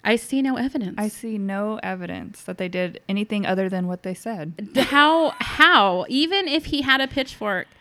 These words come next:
Speaker 2: He
Speaker 1: his
Speaker 2: was
Speaker 1: arms
Speaker 2: tied
Speaker 1: were
Speaker 2: to a
Speaker 1: tied.
Speaker 2: pole. <laughs>
Speaker 1: Yes! It makes no sense. He says, "These men are members of the community, not criminals." And, like, sir,
Speaker 2: Mm-mm.
Speaker 1: criminals are members of the community as well.
Speaker 2: That's true.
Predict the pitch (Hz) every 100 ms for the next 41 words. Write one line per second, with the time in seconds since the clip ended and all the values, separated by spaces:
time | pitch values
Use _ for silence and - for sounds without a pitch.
0 | _ - 311 269 427 262 311 392 392 392
1 | 403 359 330 294 381 392 285 202 302 -
2 | 807 906 762 855 855 - 415 330 277 285
3 | - - _ _ _ _ _ - - -
4 | 302 392 427 415 415 - 277 254 254 254
5 | 202 - - 277 269 240 233 220 - -
6 | 254 440 466 - 190 190 208 240 247 240
7 | 247 254 254 320 247 156 180 - 285 -
8 | - - 269 202 160 208 233 _ _ _
9 | - 302 330 311 - - - - 185 139
10 | 220 _ _ _ 190 - - 156 - 311
11 | 339 294 285 285 - - 202 196 202 190
12 | 185 185 190 170 170 165 147 - 50 -
13 | _ - 240 - 320